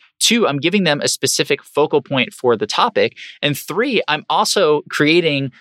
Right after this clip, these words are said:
the opportunity for me to get information about these topics or these initiatives or these challenges that directly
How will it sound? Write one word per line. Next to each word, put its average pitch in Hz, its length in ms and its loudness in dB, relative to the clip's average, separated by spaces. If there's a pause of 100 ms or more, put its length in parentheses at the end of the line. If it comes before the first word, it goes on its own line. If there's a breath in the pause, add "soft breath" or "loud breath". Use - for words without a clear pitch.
(220 soft breath)
the 143 240 -2
opportunity 160 520 0
for 143 140 0
me 160 240 0
to 180 80 2
get 127 180 0
information 131 680 -2
about 135 300 0
these 123 200 -4
topics - 440 -2
or 131 60 0
these 123 180 -2
initiatives 123 480 0
or 117 80 -2
these 113 160 -6
challenges 156 380 -2
that 127 180 0
directly 156 640 0